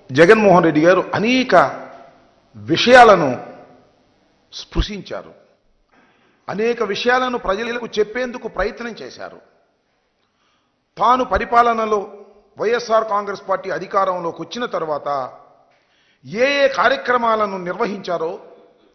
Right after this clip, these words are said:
ప్రజలకు ఏ విధంగా ఆయన తోడ్పాటునిచ్చాడో, ఎంతటి చక్కని పరిపాలన ఇచ్చాడో చెప్పుకునేటటువంటి ప్రయత్నం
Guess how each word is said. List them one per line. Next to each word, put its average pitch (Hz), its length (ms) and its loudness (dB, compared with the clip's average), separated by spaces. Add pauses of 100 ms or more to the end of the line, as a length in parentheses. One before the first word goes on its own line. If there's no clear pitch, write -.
(440)
ప్రజలకు 285 440 0
ఏ 208 260 -4
విధంగా 285 580 0 (680)
ఆయన 190 220 -2
తోడ్పాటునిచ్చాడో, 196 1160 -4 (840)
ఎంతటి 208 400 -10
చక్కని 208 460 -12
పరిపాలన 190 540 -6
ఇచ్చాడో 151 540 -8 (140)
చెప్పుకునేటటువంటి 123 800 -18
ప్రయత్నం 92 440 -16